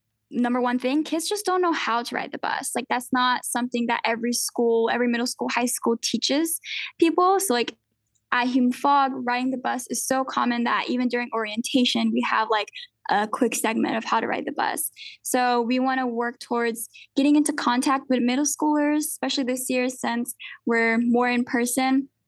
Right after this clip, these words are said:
and get in contact with middle schoolers and go to their orientations or go to their, like, after school programs and teach kids how to ride the bus.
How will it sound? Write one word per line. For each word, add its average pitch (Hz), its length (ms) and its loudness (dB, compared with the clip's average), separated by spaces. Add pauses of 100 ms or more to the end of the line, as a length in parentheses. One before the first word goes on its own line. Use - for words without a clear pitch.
(380)
and 247 140 2
get 269 100 2
in 294 60 4
contact 277 460 2
with 240 100 0
middle 247 180 0
schoolers 247 540 -2
and 233 240 -2
go 254 100 2
to 294 80 4
their 302 160 2
orientations 285 840 0
or 233 100 -4
go 285 200 0
to 294 80 2
their, 269 220 0
like, 247 160 0 (340)
after 262 240 0
school 277 280 0
programs 240 580 -2
and 247 100 0
teach 285 240 -2
kids 302 220 -2
how 240 100 2
to 226 80 0
ride 233 220 -2
the 320 80 -6
bus. 440 380 -2